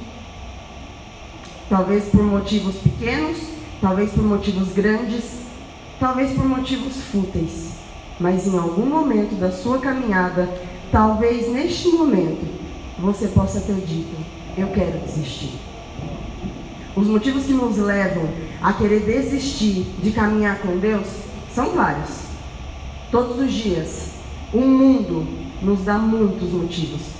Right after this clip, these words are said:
pra que a gente venha desistir. Só que eu aprendi algo. Ultimamente eu tenho pegado um hábito de ouvir ministrações. Eu não tinha esse hábito, não gostava. Porque eu não gostava de ouvir ministração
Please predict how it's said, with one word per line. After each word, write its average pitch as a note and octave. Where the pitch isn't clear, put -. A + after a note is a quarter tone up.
pra G#3
que G#3
a G3
gente G3
venha F#3
desistir. D#3+
Só A3
que A#3+
eu G#3+
aprendi A#3+
algo. F#3+
Ultimamente F#3+
eu G#3
tenho G3
pegado G3
um G#3+
hábito F3
de F3+
ouvir A3+
ministrações. G#3+
Eu F3+
não B3
tinha A#3
esse A3+
hábito, D#3+
não F3
gostava. D#3+
Porque B3
eu C4
não E4+
gostava G#4
de F#4+
ouvir D#4+
ministração C4